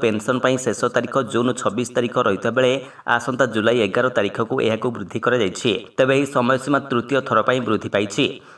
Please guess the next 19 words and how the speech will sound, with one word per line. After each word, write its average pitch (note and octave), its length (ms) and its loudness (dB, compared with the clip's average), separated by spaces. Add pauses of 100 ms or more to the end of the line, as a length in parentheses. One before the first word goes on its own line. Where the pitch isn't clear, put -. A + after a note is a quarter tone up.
(160)
ଅଧିକ B2 400 2
ପେନସନ A#2+ 400 0
ଲାଗି C3 240 2
ବିକଳ୍ପ A#2 480 2
ବା B2 100 4
ମିଳିତ A2 380 0
ବିକଳ୍ପଗୁଡ଼ିକର A2+ 800 0
ବୈଧତା G#2 420 0
ପାଇଁ B2 200 2 (420)
ଆବେଦନପତ୍ର C3 720 2
ଦାଖଲ A2 340 0
କରିବା G#2 300 0
ପାଇଁ C3+ 140 2 (160)
ଇପିଏଫ୍ B2 460 0
ଦ୍ୱାରା B2 220 2 (180)
ଅନଲାଇନ୍ A#2+ 360 2
ସୁବିଧା A2 420 -2
ଉପଲବ୍ଧ G#2+ 460 0
କରାଯାଉଛି। A2 520 0